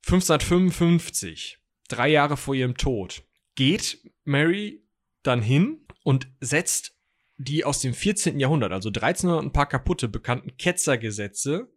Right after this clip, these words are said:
wieder ein, führt die wieder ein und lässt Protestanten, die öffentlich eben Protestanten sind, wegen Ketzerei verbrennen. Und ein Mitglied ihres Kronrates muss immer anwesend sein bei diesen Verbrennungen. Das heißt, sie schafft eine Atmosphäre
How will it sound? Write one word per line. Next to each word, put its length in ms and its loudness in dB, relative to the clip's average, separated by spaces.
wieder 340 0
ein, 380 -2
führt 260 -4
die 100 -6
wieder 200 -2
ein 300 0
und 140 0
lässt 340 2
Protestanten, 1200 0
die 360 -4
öffentlich 680 0
eben 180 0
Protestanten 640 -4
sind, 540 2
wegen 300 2
Ketzerei 720 -2
verbrennen. 800 2
Und 220 -4
ein 420 2
Mitglied 520 -2
ihres 420 2
Kronrates 720 2
muss 200 0
immer 180 2
anwesend 440 4
sein 200 0
bei 140 4
diesen 160 -4
Verbrennungen. 580 -2
Das 160 -4
heißt, 260 2
sie 80 -2
schafft 380 0
eine 160 2
Atmosphäre 680 -2